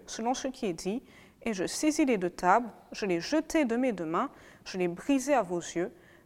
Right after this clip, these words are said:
afin qu'Israël ne dise pas, Où sont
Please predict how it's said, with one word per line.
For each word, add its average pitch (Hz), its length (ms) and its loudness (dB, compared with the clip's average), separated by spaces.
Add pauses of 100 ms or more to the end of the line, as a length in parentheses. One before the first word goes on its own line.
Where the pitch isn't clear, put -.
(100)
afin 330 340 0
qu'Israël 294 420 -2
ne 277 100 2
dise 180 280 -6
pas, 277 320 2 (300)
Où 294 140 0
sont - 200 0